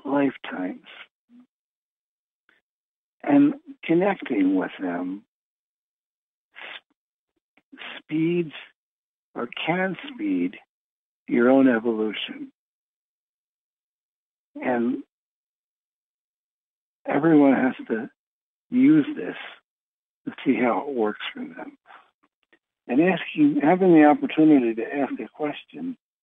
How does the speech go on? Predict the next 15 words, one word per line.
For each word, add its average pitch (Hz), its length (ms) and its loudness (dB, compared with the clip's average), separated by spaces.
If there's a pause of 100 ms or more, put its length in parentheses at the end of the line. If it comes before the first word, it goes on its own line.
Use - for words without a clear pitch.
(600)
can 135 180 0
be 160 180 2
a 135 60 2
big 131 300 0
deal, 156 360 -2 (380)
okay? 156 300 -8 (1300)
So 123 380 -6
we're 143 160 2
gonna 175 200 -2 (100)
start 123 420 -4
and 113 300 -12 (260)
ask - 200 -8 (220)
some 262 180 0
questions, - 600 -12 (140)
okay? 294 480 -8